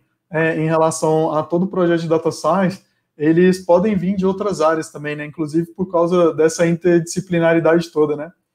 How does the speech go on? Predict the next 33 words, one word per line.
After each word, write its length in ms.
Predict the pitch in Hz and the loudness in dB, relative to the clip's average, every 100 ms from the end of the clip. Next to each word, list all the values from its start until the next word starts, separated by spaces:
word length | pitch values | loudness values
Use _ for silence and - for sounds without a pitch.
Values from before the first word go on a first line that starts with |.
| _ _ _ | _ _ _
E 540 | 160 175 190 190 185 175 | -4 0 2 4 6 6
eu 80 | 170 | 6
sou 180 | 175 202 | 4 0
fã 220 | 196 220 | 2 0
de 80 | 202 | 0
esportes, 440 | - - 160 156 | -2 0 0 0
com 120 | - | -8
certeza, 520 | 160 151 131 151 151 147 | -8 -8 -8 -6 -4 -4
né? 300 | 160 170 160 | -2 -2 -2
É 20 | |
muito 280 | 160 185 196 | -4 -4 -2
bom 180 | 165 | 0
a 60 | 170 | 0
gente 240 | 165 165 | 0 -6
tá 200 | - 165 | -2 -2
se 140 | 160 175 | -2 -2
movimentando, 680 | 165 156 165 165 143 135 139 | -2 0 -2 -4 -10 -14 -14
né? 140 | 180 _ _ _ _ _ _ | -18 _ _ _ _ _ _
E 320 | 165 185 190 | 2 6 8
eu 140 | 185 170 | 8 6
acho 160 | 170 | 4
que, 240 | - 190 - | 0 -6 -6
é, 500 | 175 170 175 165 160 - - | 0 4 6 6 4 2 -14
com 140 | - 180 | -6 -2
certeza, 400 | 190 185 180 180 | 0 2 0 0
tô 80 | |
tentando 300 | 185 185 185 | -2 0 0
contribuir 480 | 185 185 190 170 170 | -2 -2 2 4 4
para 120 | 175 | 4
essa 160 | 175 175 | 2 0
transformação 680 | 175 175 - 175 175 175 175 | -4 -4 -2 -2 -2 -2 -2
digital 340 | 170 175 165 | -2 -2 0
autônoma. 640 | 190 196 196 139 139 139 | 2 -2 -6 -14 -14 -16